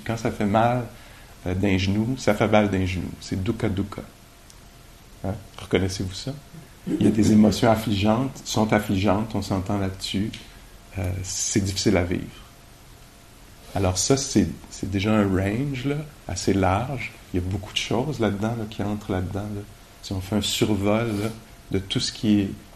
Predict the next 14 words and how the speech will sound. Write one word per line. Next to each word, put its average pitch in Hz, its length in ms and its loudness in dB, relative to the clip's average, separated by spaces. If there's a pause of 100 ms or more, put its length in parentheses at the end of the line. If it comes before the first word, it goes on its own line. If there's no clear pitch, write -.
(440)
désagréable, 101 960 0 (400)
je - 180 -12
le 98 140 0
mets 95 120 0
sous - 140 -6
ce, - 200 -4 (240)
ce, - 200 -10
ce, - 300 -12 (240)
cette, - 500 -16
euh, - 60 -14 (1200)
ce, - 220 -10 (680)
cette - 240 -12
rubrique-là, 107 640 -2
là, 113 60 -4